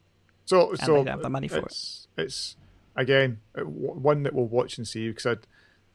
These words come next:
Speaker 1: it's, it's whether the, you know, whether there'll be fundamental changes. Um, I doubt it, 'cause Apple are very Apple-y when it comes to these things. And I love, I am being very critical. I love my Apple products,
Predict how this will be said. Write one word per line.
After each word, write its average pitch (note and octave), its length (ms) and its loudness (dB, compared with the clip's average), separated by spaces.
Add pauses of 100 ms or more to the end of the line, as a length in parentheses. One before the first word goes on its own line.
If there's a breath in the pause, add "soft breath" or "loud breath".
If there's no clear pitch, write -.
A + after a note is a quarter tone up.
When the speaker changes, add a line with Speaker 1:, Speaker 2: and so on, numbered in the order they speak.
(220)
Speaker 1:
it's, - 200 -4
it's C3+ 240 -2
whether C3 300 6
the, A#2 300 -2 (240 loud breath)
you B2 80 -6
know, A#2 100 -4
whether A#2 140 -2
there'll A#2+ 100 0
be A#2+ 100 -4
fundamental B2 800 -4
changes. B2+ 720 -6 (240)
Um, A2 380 -10
I G2+ 80 -8
doubt B2 320 -4
it, F3 100 -8 (220)
'cause B2+ 160 -4
Apple A#2+ 360 -2
are A2+ 140 0
very A2 300 -4
Apple-y A#2 320 -4
when A#2+ 160 -4
it - 80 -12
comes A#2+ 240 -8
to - 80 -10
these A#2+ 180 -8
things. A2+ 380 -12
And C3 100 0
I C3 60 4
love, C3 320 2 (120)
I C3 140 -4
am A#2+ 280 -2 (840)
being B2+ 160 -2
very A#2+ 180 2
critical. C3+ 400 0
I B2+ 100 -2
love A#2+ 380 -2
my A#2 140 -2
Apple B2 160 -6
products, - 580 -6